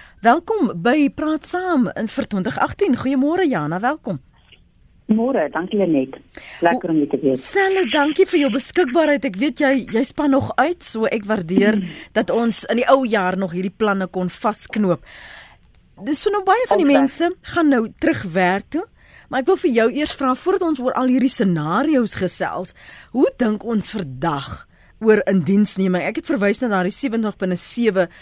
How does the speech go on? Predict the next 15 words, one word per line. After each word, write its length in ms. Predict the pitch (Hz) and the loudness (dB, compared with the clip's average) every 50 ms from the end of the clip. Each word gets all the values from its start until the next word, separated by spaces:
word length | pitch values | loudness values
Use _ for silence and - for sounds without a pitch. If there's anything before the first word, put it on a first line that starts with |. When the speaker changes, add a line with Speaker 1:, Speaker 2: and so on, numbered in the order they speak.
| - - - - - | -20 -20 -14 -8 -4
Speaker 1:
uh, 120 | 170 170 156 - _ _ _ _ | -4 -4 -4 -6 _ _ _ _
persent 640 | - 233 214 - - - - 370 262 233 226 - - | -2 -2 -2 -2 -2 0 2 2 4 2 2 0 -2
van 200 | - 226 220 185 | -2 -2 -2 -2
werkloosheid 800 | 135 165 165 165 170 - - 214 202 190 - - 170 147 - - - - - - - | -2 -2 -4 -4 -6 -4 -2 0 0 0 0 0 -2 -4 -4 -10 -20 -20 -20 -12 -4
in 140 | - 226 226 | 0 0 2
Suid-Afrika. 880 | 208 - 226 196 - - - 165 170 170 - - 165 151 - 165 147 - - - - - - | 2 2 -2 -2 -2 -2 -4 -2 -4 -4 -4 -6 -6 -6 -6 -8 -8 -8 -12 -18 -20 -10 -4
In 80 | - 294 | 0 0
die 100 | 320 - | 2 4
ou 180 | - - 349 349 269 | 4 6 6 6 6
dae 180 | 320 349 330 | 6 4 4
het 100 | 311 254 - | 2 2 2
jy 100 | 262 262 | 2 2
'n 80 | 226 170 | 2 2
werk 280 | 156 180 180 202 208 196 | 2 0 0 0 0 0
begin 380 | 208 262 - - 294 320 359 | -2 -2 0 0 0 0 -2